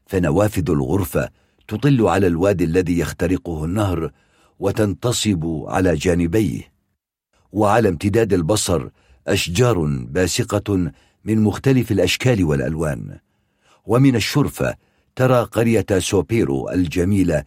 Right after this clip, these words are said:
بخمائلها البديعة وبيوتها الفخمة المسقوفة بالآجر الأحمر. قالت لها مرافقتها السيدة ساليا:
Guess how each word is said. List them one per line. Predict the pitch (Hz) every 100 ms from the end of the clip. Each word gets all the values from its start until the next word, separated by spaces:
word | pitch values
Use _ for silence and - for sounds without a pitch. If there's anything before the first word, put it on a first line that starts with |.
| _ _ -
بخمائلها | 107 - 107 98 117 113 101
البديعة | 104 92 95 87 58 58 - _ _ _ 92
وبيوتها | 98 92 101 104 98 87
الفخمة | 78 - 107 139 85 78
المسقوفة | 80 76 73 - 123 113 104 90 - _ _ -
بالآجر | 104 101 - 104 101 98 82 - -
الأحمر. | 95 - - 64 58 52 52 _ _ _ _ _ _ _
قالت | - 156 101 113
لها | 95 69
مرافقتها | 85 98 90 87 - 110 80 65 50
السيدة | - - 92 69 60
ساليا: | 57 - 85 76 67 57